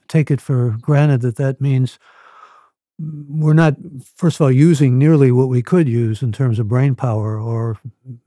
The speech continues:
exercising our brain or u-, just im-, implementing it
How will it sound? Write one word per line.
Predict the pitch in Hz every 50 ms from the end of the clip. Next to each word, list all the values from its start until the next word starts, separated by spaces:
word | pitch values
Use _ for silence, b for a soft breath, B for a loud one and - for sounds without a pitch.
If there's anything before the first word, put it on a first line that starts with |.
| 123 120 135
exercising | 143 135 127 - - 139 - - 135 123 113 113 127 117
our | 120 113
brain | 107 123 127 120 117
or | 117
u-, | 113 117 131 151 139 123 135
just | 123 127 123 - _
im-, | 123 113 117 107 - 120 120 120 190
implementing | 143 151 - 147 120 117 117 113 110 107
it | 117 117